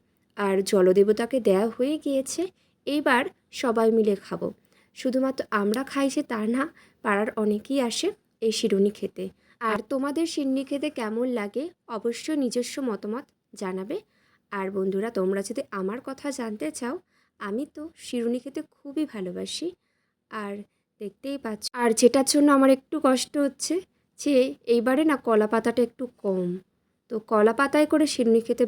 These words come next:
ভালো লাগে, কিছু করার নেই, কলা পাতা কম আর বৃষ্টিও হচ্ছিল, সেই জন্য আর কে কলা পাতা কাটতে চায়, অল্প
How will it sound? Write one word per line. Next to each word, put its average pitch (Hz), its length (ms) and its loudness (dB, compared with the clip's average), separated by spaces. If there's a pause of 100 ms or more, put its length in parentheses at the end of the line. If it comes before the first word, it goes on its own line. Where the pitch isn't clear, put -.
ভালো 190 200 2
লাগে, 185 320 -2 (520)
কিছু 269 200 -2 (100)
করার 226 320 6
নেই, 220 120 6 (100)
কলা 208 180 4
পাতা 208 260 -4 (120)
কম 185 200 -2 (180)
আর 226 120 -2
বৃষ্টিও 208 600 0
হচ্ছিল, 202 380 -4 (480)
সেই 269 200 -2
জন্য 262 240 2
আর 262 160 0
কে 277 140 -6
কলা 220 300 0
পাতা 226 240 -4
কাটতে 208 320 -8
চায়, 208 220 -6 (380)
অল্প 254 220 -4